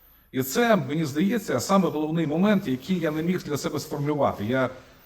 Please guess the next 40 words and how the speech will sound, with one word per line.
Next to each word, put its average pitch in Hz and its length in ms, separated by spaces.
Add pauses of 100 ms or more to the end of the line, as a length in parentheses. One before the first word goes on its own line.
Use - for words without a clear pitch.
(100)
на 135 80
жаль, 143 220
не 123 320
пам'ятаю, 147 500
ну, 151 100
там, 101 180 (160)
в 104 160
Ютубі 127 260
просто 117 280
підписуються, 120 640
кракозяк, 120 420
вони, 107 360 (280)
ваші 110 280
імена, 107 540
фамілії 139 400
і - 20
так 117 180
далі. 104 280
Ну, 123 180
я 143 140
хочу - 280
сказати, 156 380
що 113 340 (340)
з 113 80
мене 131 220
пляшка 104 680 (160)
теж 110 220
органічного 110 520
криводосу, 123 540
це 113 140
людина, 120 300
яка 107 380
це 104 220
знайде 117 320
свої 117 220
пости, 110 340
і 113 40
я 120 140
вам 110 120
пришлю. 107 340